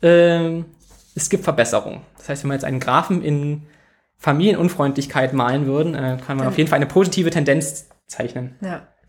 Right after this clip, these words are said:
Speaker 2: Und vielleicht bleibt die ja auch.
Speaker 1: Genau, was hab ich auch noch? Ach stimmt, da war letztens auch noch eine Statistik, die halt einfach zeigt, dass ja Paare mit befristeter Beschäftigung deutlich weniger Kinder haben. Und obwohl der Großteil der deutschen, der Arbeitnehmer, die befristet sind, sind junge Leute.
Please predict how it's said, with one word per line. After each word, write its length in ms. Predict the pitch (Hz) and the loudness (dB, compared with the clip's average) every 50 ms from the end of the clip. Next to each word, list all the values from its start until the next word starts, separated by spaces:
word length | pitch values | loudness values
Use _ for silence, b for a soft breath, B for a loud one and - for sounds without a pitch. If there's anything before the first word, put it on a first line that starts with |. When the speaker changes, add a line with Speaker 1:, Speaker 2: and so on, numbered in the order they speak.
| B B B B B B - | B B B B B B -4
Speaker 2:
Und 180 | 208 208 190 - | -2 -2 -2 -2
vielleicht 560 | - - 196 190 185 185 190 - - - 180 | -2 0 2 2 2 2 0 -4 -10 -12 -6
bleibt 340 | - 180 160 180 180 - - | -2 0 0 0 -2 -2 -8
die 80 | 185 175 | -6 -6
ja 220 | 165 165 - 165 | -4 -4 -6 -8
auch. 120 | 170 - - - B B B B B B B B _ B B B B B B B B | -10 -12 -14 -20 B B B B B B B B _ B B B B B B B B
Speaker 1:
Genau, 340 | - 156 139 127 120 117 117 | 0 0 2 2 2 2 0
was 140 | 123 127 - | 0 -2 -4
hab 80 | 151 | -4
ich 100 | - - | -6 -6
auch 60 | 165 170 | -6 -6
noch? 180 | 190 180 - B B | -6 -6 -8 B B
Ach 100 | B 190 | B 0
stimmt, 160 | - 208 160 | 2 4 4
da 140 | 147 147 143 | 4 4 4
war 100 | 143 139 | 4 4
letztens 200 | 143 139 139 147 | 2 2 -2 2
auch 80 | - 156 | 2 4
noch 60 | 156 | 4
eine 80 | 147 143 | 4 4
Statistik, 440 | 151 135 - 170 160 - 151 139 | 2 0 0 0 0 0 0 0
die 100 | 139 139 139 | 0 0 0
halt 80 | 135 | 0
einfach 240 | - 131 127 131 - | 0 0 -2 -2 -4
zeigt, 320 | - - 131 135 135 - 135 | 0 2 2 2 2 2 -4
dass 260 | 123 - - - - - - - - - _ - | -4 -4 -6 -12 -18 -20 -20 -20 -20 -20 _ -6
ja 240 | 156 151 143 139 135 | -2 -2 0 0 -2
Paare 360 | 135 - 151 160 180 165 143 | -2 0 0 2 2 2 0
mit 140 | 139 139 139 | -2 -2 -4
befristeter 360 | 147 - - 170 - - 147 | -6 -4 -4 -6 -2 -2 -4
Beschäftigung 460 | 135 131 - 160 160 - 147 135 139 | -4 -2 -4 -4 -2 -2 -2 -2 0
deutlich 320 | 131 135 135 135 151 147 - | 2 2 2 2 0 -4 -2
weniger 240 | 143 139 135 139 | 0 2 2 2
Kinder 320 | 135 - 240 262 240 165 131 | 2 2 2 2 2 2 0
haben. 260 | 123 117 117 117 117 B B B B B B B B B | -2 -6 -8 -10 -12 B B B B B B B B B
Und 160 | 165 160 156 | 0 0 2
obwohl 200 | 165 151 196 240 | 2 2 4 4
der 140 | 240 165 135 | 6 6 4
Großteil 300 | 135 165 175 175 180 156 | 4 4 0 2 2 2
der 100 | 139 139 | 4 4
deutschen, 560 | 143 143 - 160 160 165 165 156 151 165 170 | 2 2 0 -4 -4 -4 -6 -6 -6 -10 -6
der 360 | 143 151 147 143 139 143 - - _ b b b b b b b | -4 -4 -4 -4 -6 -8 -12 -20 _ b b b b b b b
Arbeitnehmer, 460 | b 160 185 185 185 175 156 151 151 147 | b 0 4 4 4 2 4 2 2 2
die 80 | 143 | 2
befristet 380 | 139 139 - - 240 247 233 175 | 0 -4 0 2 0 2 2 0
sind, 160 | 147 156 160 | -2 -4 -2
sind 160 | - 151 147 - | -2 -2 -2 -2
junge 180 | 127 123 127 | -2 -2 -2
Leute. 360 | 139 175 208 220 220 123 - | -2 0 0 0 -2 -4 -8